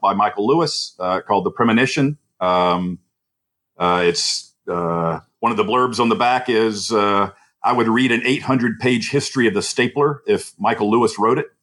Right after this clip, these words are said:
Um, and, <laughs> and, and that is exactly right. He writes brilliantly, and, uh, um, but he,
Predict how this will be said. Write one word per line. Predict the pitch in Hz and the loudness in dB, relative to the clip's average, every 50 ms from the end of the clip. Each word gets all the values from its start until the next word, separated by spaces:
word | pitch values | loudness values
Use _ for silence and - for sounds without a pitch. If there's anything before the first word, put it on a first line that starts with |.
| _ - | _ -2
Um, | 104 98 95 95 92 92 92 92 - - - | 2 2 2 4 2 0 -2 -4 -6 -2 0
and, | 339 190 190 92 - 277 269 - - - 240 220 - - - | 0 2 2 2 2 0 0 -2 -2 -2 -2 -2 -2 -2 -2
<laughs> | 214 220 - - - - 202 - - - | -2 0 0 -2 -2 -2 -2 -2 -2 -2
and, | 104 101 101 101 - - 165 147 - | -2 -2 -2 -2 -4 -8 -8 -4 -2
and | 110 113 | 0 2
that | 117 120 117 | 2 2 2
is | 117 104 110 | 2 0 0
exactly | 107 104 117 120 113 - 117 104 | -2 0 0 0 0 2 2 2
right. | 101 104 110 113 113 117 - | 2 2 2 2 0 -2 -4
He | 101 104 | -4 0
writes | 101 101 101 107 - - | 0 2 2 0 -2 -4
brilliantly, | - 113 107 104 107 104 101 98 101 101 101 101 95 | -4 0 2 2 4 2 2 0 0 0 0 0 0
and, | 87 87 87 87 85 - _ 87 | -2 -4 -6 -8 -10 -12 _ -8
uh, | 87 87 87 87 85 85 - _ _ - - - - _ _ _ _ _ - | -6 -2 -2 -2 -2 -4 -6 _ _ -20 -20 -20 -20 _ _ _ _ _ -4
um, | 85 82 85 82 80 82 82 82 82 - _ _ _ _ _ _ - | -2 -2 0 -2 -2 -4 -6 -8 -10 -12 _ _ _ _ _ _ -2
but | 101 - 208 | -2 0 0
he, | 120 127 123 123 120 110 - | 0 2 2 2 0 0 -4